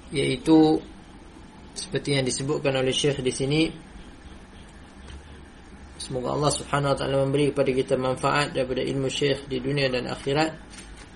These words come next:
Tafsir Surati Al-Humazah. Tafsir Surati Al-Humazah. Surah ini dinamakan juga dengan nama, uh, Surah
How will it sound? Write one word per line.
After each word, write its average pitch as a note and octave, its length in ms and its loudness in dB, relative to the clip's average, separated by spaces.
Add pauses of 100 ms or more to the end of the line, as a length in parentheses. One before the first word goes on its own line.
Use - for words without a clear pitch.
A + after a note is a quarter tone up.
(920)
Tafsir E3 680 6
Surati D#3+ 800 6
Al-Humazah. C#3 880 4 (2000)
Tafsir D#3 560 4
Surati D#3 640 4
Al-Humazah. C#3+ 720 2 (1500)
Surah D#3+ 320 4
ini F3 160 8
dinamakan D#3+ 640 6
juga D#3 240 6
dengan C#3+ 320 4
nama, D#3+ 480 4 (1300)
uh, B2+ 320 2
Surah E3 480 8